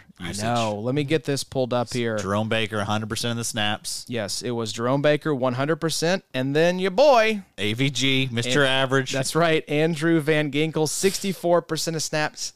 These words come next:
Speaker 2: Snaps. David Long, seventeen total snaps, twenty-one percent. John notes that he couldn't find any kind of injury concerns. So much like Brian Asamoah, uh, one of our hype, do-, hype darlings early on in the season, but I think,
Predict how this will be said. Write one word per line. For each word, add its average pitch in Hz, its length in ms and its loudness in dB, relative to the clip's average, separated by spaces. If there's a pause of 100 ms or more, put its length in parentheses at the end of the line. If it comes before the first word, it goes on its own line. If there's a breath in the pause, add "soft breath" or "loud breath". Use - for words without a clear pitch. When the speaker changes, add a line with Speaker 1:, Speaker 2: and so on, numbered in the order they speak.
Speaker 2:
Snaps. - 540 -2
David 170 380 0
Long, 113 420 -2
seventeen 120 1160 -6
total 131 320 -4
snaps, 104 480 -6
twenty-one 123 1120 -6 (400 soft breath)
percent. 127 420 -2
John 143 300 0
notes 143 280 0
that 127 80 -4
he 120 60 -6
couldn't 160 260 -2
find 143 280 0
any 147 180 -2
kind 147 200 -2
of 135 80 -4
injury 160 340 -2
concerns. 156 520 -2
So 151 220 2 (260 soft breath)
much 160 240 2
like 190 180 0
Brian 175 240 2
Asamoah, 180 680 2 (340 soft breath)
uh, 113 160 -2
one 131 220 0
of 180 100 0
our 208 100 4
hype, 190 240 -2
do-, 170 380 -2
hype 139 300 -2
darlings 175 540 2
early 196 240 4
on 190 180 2
in 185 60 0
the 180 80 -2
season, 185 320 -4
but 156 120 2
I 123 60 2
think, - 380 -4